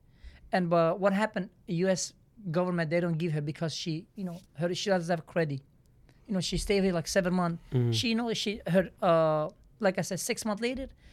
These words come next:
Speaker 1: if you don't entry, you, you're done. You know, like, they, it's like deportation. So she have, like, deportation. She cannot come over here again. So what happened? I have to go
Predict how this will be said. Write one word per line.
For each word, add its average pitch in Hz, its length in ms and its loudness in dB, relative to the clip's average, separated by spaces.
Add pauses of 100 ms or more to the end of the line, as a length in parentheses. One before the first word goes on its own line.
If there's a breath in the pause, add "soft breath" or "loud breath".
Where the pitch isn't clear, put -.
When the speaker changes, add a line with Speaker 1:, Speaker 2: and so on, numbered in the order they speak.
(120)
Speaker 1:
if 185 180 0
you 208 80 2
don't 196 260 0
entry, 220 540 -2
you, 175 180 0 (240)
you're 180 160 2
done. 156 280 2
You 156 80 0
know, 165 120 -2
like, 156 200 -6
they, 190 120 2 (100)
it's 220 340 4
like 190 160 4
deportation. 180 640 2 (460 loud breath)
So - 140 -4
she - 180 0
have, 202 100 2
like, 185 140 2
deportation. 175 460 -2
She 175 160 -2
cannot 180 260 -2 (140)
come 170 280 -2
over 156 160 -2
here 147 220 -2
again. 135 300 -6 (1040 soft breath)
So - 240 2
what 214 180 6
happened? 226 400 2
I 202 40 4
have 196 220 2
to 180 80 0
go 165 300 2